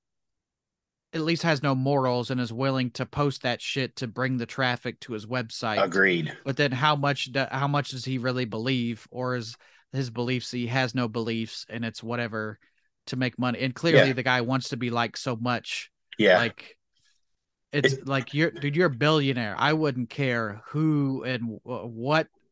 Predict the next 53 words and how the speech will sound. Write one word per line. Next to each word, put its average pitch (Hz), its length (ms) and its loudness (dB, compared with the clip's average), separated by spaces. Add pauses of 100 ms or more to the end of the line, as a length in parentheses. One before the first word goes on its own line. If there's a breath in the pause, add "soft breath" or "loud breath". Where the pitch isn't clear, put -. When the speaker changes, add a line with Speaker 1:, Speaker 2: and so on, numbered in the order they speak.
(120)
Speaker 1:
anybody 120 460 -2
thought 110 320 -4
of 104 80 -8
me, 101 140 -10
you 131 120 -2
know, 123 260 0
Speaker 2:
His 117 280 6
Speaker 1:
like 131 100 12
Speaker 2:
daddy 139 160 12
liked 117 280 12
his 110 140 6
green 113 320 10
rocks 110 440 10
more 98 180 6
than 95 100 0
he 90 80 0
liked 90 400 2
Elon, 80 440 -4
so 87 200 -2
he's 90 220 -6
trying 101 260 2
to 87 60 -4
get 87 220 -8
that 82 200 0
satisfaction 85 720 0
for, - 140 -8 (180 loud breath)
and 135 80 2
I'm 160 120 6
Speaker 1:
I'll 160 60 8
Speaker 2:
a, - 120 8
I'm 165 120 8
a - 40 10
Speaker 1:
show 143 140 6
Speaker 2:
com-, 127 80 4
Speaker 1:
him. 131 260 0 (160)
Speaker 2:
I'm 185 120 4
a 170 60 6
comedian, 131 640 6
so, 120 200 4
you 123 140 4
know, 156 100 6
I 135 140 6
understand 131 520 -2
that 82 240 -8
concept 107 520 -4
Speaker 1:
We're 214 160 2
Speaker 2:
completely. 160 200 0
Speaker 1:
both 254 380 4
co-, 202 100 -4
yeah, 214 320 6
like, 131 260 -2 (200)
Speaker 2:
<laughs> - 220 -6
Speaker 1:
this, 202 280 -2